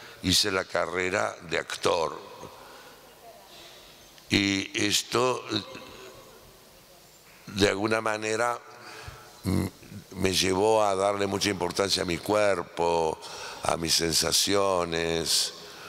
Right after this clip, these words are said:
y este concepto de que el actor presta su cuerpo y presta sus emociones y presta s-,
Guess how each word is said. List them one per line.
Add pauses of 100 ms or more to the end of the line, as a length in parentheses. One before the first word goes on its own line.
(560)
y
este
concepto
de
que
el
actor
presta
su
cuerpo (580)
y
presta
sus
emociones
y
presta
s-,